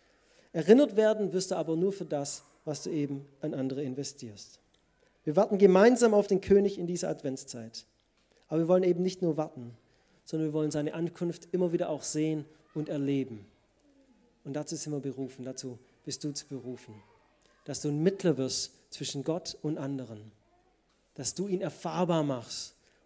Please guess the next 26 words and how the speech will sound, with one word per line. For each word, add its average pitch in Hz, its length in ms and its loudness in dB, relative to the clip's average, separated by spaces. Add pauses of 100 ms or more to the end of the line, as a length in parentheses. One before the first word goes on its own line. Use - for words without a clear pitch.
und 143 40 -8
dass 135 120 -8
Menschen 156 380 -6
Gott 147 180 -6
begegnen, 131 540 -8 (500)
auch 127 300 -12 (100)
durch 127 300 -14
dich. - 400 -18 (1400)
Ich - 100 -6
will 165 80 2
gerne 170 240 2
beten. 127 540 -2 (640)
Ich - 100 -10
will - 60 -2
einladen, 175 260 2
dass 175 120 0
die 175 100 -2
Band 156 260 2
schon 139 140 -4
nach 123 100 -4
vorne 123 260 -6
kommt. 123 440 -12 (440)
Ich - 80 -18
will 160 120 2
gerne 160 200 2
beten. 120 460 -4